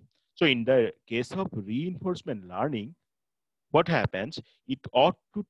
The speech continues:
take those actions that will maximize the notion of cumulative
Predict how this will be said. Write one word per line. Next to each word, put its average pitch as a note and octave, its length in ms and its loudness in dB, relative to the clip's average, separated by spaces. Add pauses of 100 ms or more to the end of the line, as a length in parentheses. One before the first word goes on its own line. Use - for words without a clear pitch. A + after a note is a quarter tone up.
(140)
take B2+ 240 0 (180)
those F#3 400 2 (300)
actions G#2+ 560 -2 (1600)
that D3 200 2
will - 160 4
maximize F#3 1000 0
the A#2+ 120 2
notion G#2+ 560 -8
of G2+ 220 -4 (100)
cumulative A3 480 -2